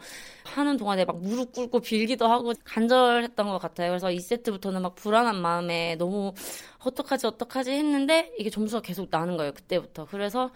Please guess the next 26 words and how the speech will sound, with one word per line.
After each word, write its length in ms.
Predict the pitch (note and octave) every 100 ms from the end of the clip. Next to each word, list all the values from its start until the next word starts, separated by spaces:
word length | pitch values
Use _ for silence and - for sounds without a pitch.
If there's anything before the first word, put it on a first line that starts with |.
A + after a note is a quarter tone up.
| - - - - -
막 200 | F#3+ F#3
진짜 200 | - -
한 120 | A#3+
점 100 | C4
한 60 | C4
점 140 | A#3 F#3
낼 120 | E3+
때마다 440 | G3 F#3 F3+ G3
팬분들도 560 | G3 C4+ B3+ A#3+ G3 F3+
그렇고 300 | E3+ - F#3+
저희도 300 | F#3 F#3 F#3
그렇고 340 | F3 E3+ F#3+ F3
막 240 | E3 D#3 -
그 260 | F3 E3
흥분 380 | F3+ F#4 F#4 G4
<laughs> 0 |
상태라고 500 | D#4+ C#4+ B3+ B3+ G#3+
하죠. 400 | G3 F3+ G3 F3+ F3
네, 60 | -
막 220 | F3 - - -
그래서 140 | G3+
약간 240 | F#3 G#3+ G3+
눈물이 300 | G3+ C4 C4+
조금 240 | D4 C4
났어요. 260 | F3+ D3+ E3
왜냐면 360 | E3+ F#3 F3+